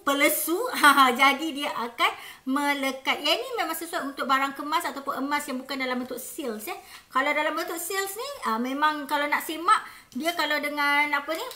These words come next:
dengan magnet ni dia memang takkan lah. Dia memang takkan. Ah, jadi yang ini kena semak apa ni, ah, kalau dia betul-betul apa ni, kalau ni yang public gold punya ya, public gold punya, ah, yang ni memang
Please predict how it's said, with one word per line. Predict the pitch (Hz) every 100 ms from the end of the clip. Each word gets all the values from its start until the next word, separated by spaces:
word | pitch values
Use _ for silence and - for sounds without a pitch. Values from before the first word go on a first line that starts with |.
| -
dengan | 277 285
magnet | 294 302 302 330
ni | 403
dia | 339
memang | 311 311
takkan | - - - 294
lah. | 359 - - -
Dia | - 226
memang | 247 262
takkan. | 254 - 269 214 208
Ah, | 202
jadi | 233 247
yang | 320 302 277 302
ini |
kena | 302 269
semak | 254 277 262 262 254
apa | 247 247 254
ni, | 302 - - - -
ah, | 214 220 220 214 214 220
kalau | 233 240
dia | 233 247
betul-betul | 262 247 254 - 262
apa | 254 254 277
ni, | 320 415
kalau | 262 240 254
ni | 320
yang | 269
public | 269 233 247
gold | 240 254 277
punya | 330
ya, | 247 302 453
public | 214 220 233
gold | 262
punya, | 277 370
ah, | 220 226
yang | 254
ni | 302
memang | 269 269